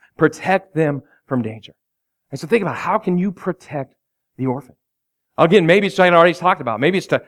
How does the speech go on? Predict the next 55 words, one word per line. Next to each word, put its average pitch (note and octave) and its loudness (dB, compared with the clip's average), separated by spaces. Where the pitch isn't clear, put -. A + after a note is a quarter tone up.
to E3 4
jump F3+ 4
into F3+ 0
kids' E3+ -4
life, C#3 0
to C#3+ -10
jump E3 0
into E3+ -4
student E3 -6
life, C3 -2
to, C#3 -4
to E3 0
jump F3+ 2
on E3+ 2
and D#3 0
pair F#3 4
up E3+ 0
with D3+ -6
big E3 0
brothers E3 0
and D3+ -6
big D3+ -4
sisters. - -16
Maybe G#3+ 4
it F3+ 0
goes G3+ 6
beyond F3 -2
that. F#3 -6
Listen, F3 -12
there's G#3 4
a F#3 4
lot E3+ 2
of - -10
kids. - -8
I F#3 0
gave G3+ -6
you F3 -4
stats F#3+ 0
for D#3+ -2
the B2+ 2
Ohio, D#3+ 0
for E3 2
the D#3+ 2
United F#3 2
States, G#3 -2
and G3+ -2
for G3 -4
the F3 4
world F3+ 2
as D3+ -4
well. E3+ 4
And D#3+ 0
we G3+ 2
are F#3 4
paired F3+ -4